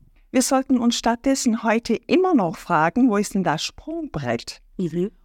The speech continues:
Speaker 1: um aus der Grube rauszuspringen?
Speaker 2: Ja.
Speaker 1: Ja? Und der innere Kompass,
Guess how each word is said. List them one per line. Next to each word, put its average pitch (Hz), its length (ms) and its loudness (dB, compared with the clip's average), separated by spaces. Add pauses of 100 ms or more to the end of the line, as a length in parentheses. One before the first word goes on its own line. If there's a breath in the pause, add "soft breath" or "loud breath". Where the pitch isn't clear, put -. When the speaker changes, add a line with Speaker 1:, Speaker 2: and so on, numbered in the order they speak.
(120)
Speaker 1:
um 233 140 6
aus - 220 -2
der 180 120 2
Grube 156 400 -2
rauszuspringen? 139 1040 -2
Speaker 2:
Ja. 185 160 -8 (300)
Speaker 1:
Ja? 208 300 0 (680)
Und 240 540 4 (420)
der 359 320 0
innere 320 380 2
Kompass, - 920 -2